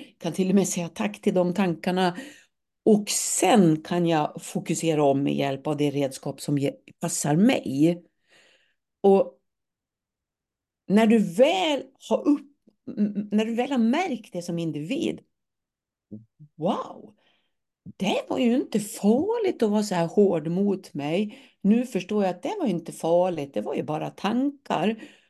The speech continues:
Och då kunde jag förstå det och så kunde jag få det här gjort. Då blir det en otrolig kraft.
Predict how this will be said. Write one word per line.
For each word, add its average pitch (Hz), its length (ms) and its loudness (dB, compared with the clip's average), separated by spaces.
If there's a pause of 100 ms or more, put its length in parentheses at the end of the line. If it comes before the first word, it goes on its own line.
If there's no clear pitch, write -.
(540)
Och 214 180 4
då 220 180 2
kunde 330 340 2
jag 240 220 -2
förstå 330 720 2
det 202 180 2
och 202 80 -2
så 214 160 -2
kunde 359 200 -4
jag 226 120 -4
få 202 140 -4
det 156 60 -4
här 320 340 -6
gjort. 302 440 2 (1400)
Då 107 140 -12
blir 131 300 -8
det 123 60 -8
en 120 100 -6
otrolig 208 1040 -2
kraft. - 420 -10